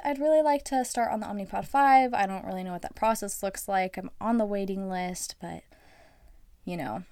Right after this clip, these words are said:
like, just let me know if there's anything I can do." And she's like, "Oh, yeah, here's, um,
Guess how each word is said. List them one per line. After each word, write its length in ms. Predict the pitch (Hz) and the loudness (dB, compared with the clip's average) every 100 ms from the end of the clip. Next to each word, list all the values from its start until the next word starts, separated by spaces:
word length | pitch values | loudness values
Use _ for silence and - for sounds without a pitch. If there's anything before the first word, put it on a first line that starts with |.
| - _ | -20 _
like, 360 | 151 151 - - - - - | -6 -6 -10 -16 -18 -20 -14
just 160 | 196 | -8
let 80 | 180 | -6
me 60 | 185 | -4
know 80 | 175 | -6
if 60 | |
there's 160 | 185 185 | -6 -6
anything 240 | 175 185 | -6 -6
I 60 | 170 | -6
can 120 | 190 | -2
do." 120 | 233 | -2
And 100 | 214 | -2
she's 120 | 262 | 0
like, 140 | 277 392 | 2 4
"Oh, 220 | 494 523 | 6 8
yeah, 100 | 320 202 208 | 6 6 0
here's, 360 | 285 302 302 | 2 2 4
um, 440 | 277 294 294 247 | 4 8 8 8